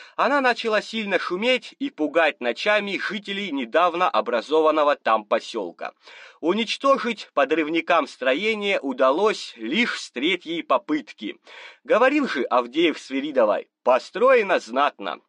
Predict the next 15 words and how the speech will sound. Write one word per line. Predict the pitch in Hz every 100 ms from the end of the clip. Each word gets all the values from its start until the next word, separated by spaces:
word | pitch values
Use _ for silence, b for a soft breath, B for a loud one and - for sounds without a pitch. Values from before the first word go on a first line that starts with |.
| _
Думаю, | 101 107 269 262 226 220 196 120 _
если | 101 131 233 - 175
племянник, | 156 151 170 202 254 220 113 - - _ _ _ _ _ _
при | - 247
условии, | 247 185 156 123
что | 113 -
остался | 135 - 139 123 135
жив, | 135 233 - B B
узнал | - 208 170 220 190 160
об | 127 127
ее | 151 175 185
разрушении | 135 123 139 - 185 160 135
из | 117 127 -
какой-то | 143 165 139 123
газеты, | 131 123 214 240 - 208 196 170